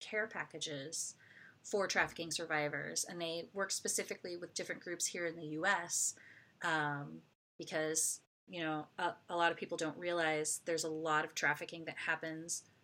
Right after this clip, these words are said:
right here in the United States. Uh, right here in Cincinnati, where I live, I, I just sat in on a meeting, um, a couple days ago with a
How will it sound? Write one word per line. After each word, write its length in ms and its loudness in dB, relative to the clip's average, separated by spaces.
right 180 2
here 160 -4
in 100 -4
the 60 -8
United 320 -8
States. 640 2
Uh, 200 4
right 160 8
here 160 2
in 100 2
Cincinnati, 600 2
where 120 0
I 180 6
live, 300 4
I, 180 -2
I 140 -6
just 460 2
sat 300 4
in 140 -2
on 120 -2
a 40 -6
meeting, 380 -4
um, 360 -6
a 40 -20
couple 220 -4
days 260 0
ago 520 -2
with 240 0
a 240 -2